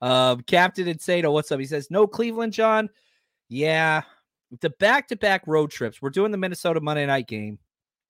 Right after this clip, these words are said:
The back-to-back road trips make it hard. Um, I wanted to come to that one, but just couldn't swing it, and I apologize. We're doing twelve. Uh, hopefully, uh, next time they're on the schedule,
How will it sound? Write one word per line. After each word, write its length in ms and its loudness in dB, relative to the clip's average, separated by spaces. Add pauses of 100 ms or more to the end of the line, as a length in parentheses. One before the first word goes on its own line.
(460)
The 80 -8
back-to-back 560 0
road 220 0
trips 260 -8
make 160 -8
it 80 -6
hard. 420 -2 (480)
Um, 600 -4 (160)
I 100 0
wanted 460 0
to 80 -6
come 160 -2
to 80 -10
that 240 -4
one, 260 -4 (340)
but 200 -2
just 200 -14
couldn't 220 -2
swing 320 -6
it, 60 -2
and 140 -8
I 140 -4
apologize. 800 -6
We're 120 -4
doing 260 -2
twelve. 440 2 (300)
Uh, 200 0
hopefully, 500 -2
uh, 100 -4
next 360 -2
time 460 -4
they're 260 0
on 180 0
the 360 0
schedule, 680 -2